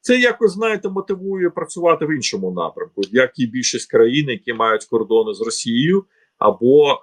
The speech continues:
країн, е, Балтійського моря, в першу чергу, басейну Балтійського моря. Тому я думаю, що це не вийде. А, е, керівництво України сказало: "Ні,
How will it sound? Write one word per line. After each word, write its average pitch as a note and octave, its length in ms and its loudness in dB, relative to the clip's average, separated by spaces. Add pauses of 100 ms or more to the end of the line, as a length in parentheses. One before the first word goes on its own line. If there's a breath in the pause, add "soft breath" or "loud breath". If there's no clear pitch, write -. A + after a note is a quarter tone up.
(120)
країн, C3+ 420 0
е, A2 440 -6
Балтійського C#3 760 0
моря, C#3 380 2
в - 40 -20
першу F#2+ 280 -6
чергу, - 460 -6 (280)
басейну A#2+ 440 0
Балтійського G2+ 600 -4
моря. E2+ 260 -8 (680 loud breath)
Тому G#3 560 4 (1080)
я D3+ 180 2
думаю, E3 280 2
що - 140 -2
це D3 160 0
не C3 120 -2
вийде. G#2+ 480 -2 (760 soft breath)
А, G#2+ 1600 -2
е, G#2 40 -8
керівництво D#3+ 600 -4
України C3+ 440 -4
сказало: B2 540 0
"Ні, A#2+ 420 -4